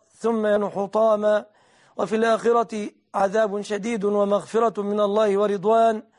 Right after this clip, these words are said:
وما الحياة الدنيا إلا متاع الغرور". فلا معنى لعصبية جاهلية تثار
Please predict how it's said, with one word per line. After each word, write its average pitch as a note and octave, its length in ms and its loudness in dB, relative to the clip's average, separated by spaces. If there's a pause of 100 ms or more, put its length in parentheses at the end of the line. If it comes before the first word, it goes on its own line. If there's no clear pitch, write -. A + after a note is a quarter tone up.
(380)
وما A#3 80 -2
الحياة A3 520 2
الدنيا G#3+ 680 0
إلا A3+ 440 0
متاع G3 380 0
الغرور". G3 520 -2 (720)
فلا B3 280 2
معنى B3+ 380 0
لعصبية A3 720 -2
جاهلية A3 600 0
تثار A3 680 -2